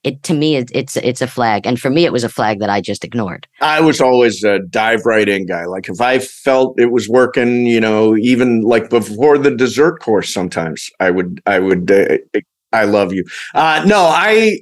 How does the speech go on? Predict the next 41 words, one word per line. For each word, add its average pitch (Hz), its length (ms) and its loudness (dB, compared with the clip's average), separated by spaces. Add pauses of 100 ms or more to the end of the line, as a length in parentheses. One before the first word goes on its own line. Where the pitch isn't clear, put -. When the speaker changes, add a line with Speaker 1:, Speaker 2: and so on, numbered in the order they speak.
Speaker 2:
I, 170 160 -2
yeah, 190 320 0
you 190 160 4
gotta 285 180 4
be 196 140 4
very 147 240 4
careful 123 360 -2
with 113 120 0
that. 113 180 2
Now, 165 200 0
in 180 100 2
the 185 80 2
case 269 320 0
of 165 160 -2 (360)
Pete 214 160 0
Davidson 180 440 2
and 135 180 0
Kim 143 160 0
Kardashian, 131 600 0 (300)
I, 226 120 0
you 226 80 4
know, 226 100 4
I 220 60 2
just 269 300 -2
watched 247 240 0
Kim 196 160 0
Kardashian 143 580 0
on 131 160 0
with 123 140 0
David 120 260 2
Letterman. 120 400 2
What 247 180 0
a 269 100 0
smart 127 580 -2 (1080)
person 147 440 -2
that 85 180 -4
is. 80 180 -10
What 175 140 0
a 226 120 4
smart 131 480 -2
woman 131 380 -2